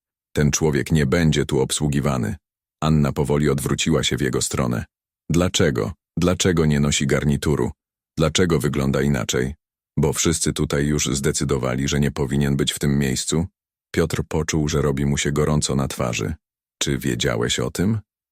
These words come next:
Nie mogłem odpowiedzieć bezpośrednio, nie ujawniając, co naprawdę myśli, ale Anna nie odwrócił wzroku. Cała sala czekała na dalszy rozwój wydarzeń.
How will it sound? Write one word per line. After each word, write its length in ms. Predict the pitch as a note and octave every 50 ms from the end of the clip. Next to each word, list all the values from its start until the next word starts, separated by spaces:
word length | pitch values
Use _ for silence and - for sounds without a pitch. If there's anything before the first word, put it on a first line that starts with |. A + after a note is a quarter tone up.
| _ _ -
Nie 100 | E2+ E2+
mogłem 380 | E2+ E2 F2 E2 E2 D2+ C#2+ C2+
odpowiedzieć 560 | C#2 - - D#2 C2 C#2+ D2 C#2 C#2+ C2+ C#2+
bezpośrednio, 760 | C2+ D2 - - - D2+ D2 - C#2 D2 D2+ C2+ D2 D2+ C#2
nie 140 | C#2 C2+ B1
ujawniając, 760 | B1+ D2 C#2 C2+ C2 - D2+ C#2+ C#2 C#2 C#2 C2+ C#2 - - -
co 180 | - - C#2+
naprawdę 480 | C2+ C2 - - D2+ D2 C2 C2 C#2+ C2
myśli, 480 | C#2+ D2 - - - - - - D2+ - _ _ _ _ _ _ _ _
ale 220 | - D2 C#2+ - -
Anna 360 | C#2+ D2+ D2 C#2+ C#2+ C#2+ C#2
nie 160 | C#2+ C#2+ C#2
odwrócił 480 | C2 - - - C#2+ C2+ - C#2 C2+ B1+
wzroku. 540 | - - D2+ C2+ A#1+ - - - A1+ - - _ _ _ _ _ _ _ _
Cała 320 | - - G#2 G#2 G2+ F#2+
sala 320 | - - F2+ D#2+ D2+ C#2 C2+
czekała 400 | - D#2+ D2 - D2 C#2+ D2 D2
na 100 | C#2 C#2
dalszy 360 | C2 D2 D2 C#2 - - D2+
rozwój 320 | C#2 C#2 C2+ C2+ D2 C#2
wydarzeń. 580 | B1 C#2+ C2+ - B1 A#1 - A1 G1+ A1 A1+